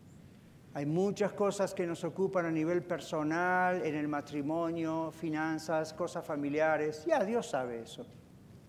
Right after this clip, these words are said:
Pero como el Señor nos dijo el domingo pasado, no dejemos que eso cancele nuestra misión principal.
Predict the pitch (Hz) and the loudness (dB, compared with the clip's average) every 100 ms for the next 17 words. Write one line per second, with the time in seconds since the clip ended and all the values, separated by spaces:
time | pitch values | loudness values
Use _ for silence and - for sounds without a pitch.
0 | - - - - - - - - - - | -20 -20 -20 -20 -20 -20 -20 -20 -12 -2
1 | 160 156 156 151 - 147 175 208 185 202 | 0 0 0 -2 0 2 2 2 0 0
2 | 196 185 165 165 170 170 156 - 156 143 | 0 0 0 0 -2 -2 -4 -2 0 0
3 | 143 147 151 165 - 170 175 - 165 170 | 0 -2 0 -2 -2 -2 -4 -2 2 4
4 | 208 - 151 143 139 - - - 160 147 | 2 -2 -4 -4 -6 -12 -18 -4 -2 0
5 | 143 - - 208 202 135 123 - - - | -2 -6 -4 0 2 2 0 -6 -16 -4
6 | 151 147 165 151 151 - 165 165 160 156 | -2 -2 0 2 0 0 0 0 -2 -4
7 | 147 147 151 135 | -4 -8 -8 -10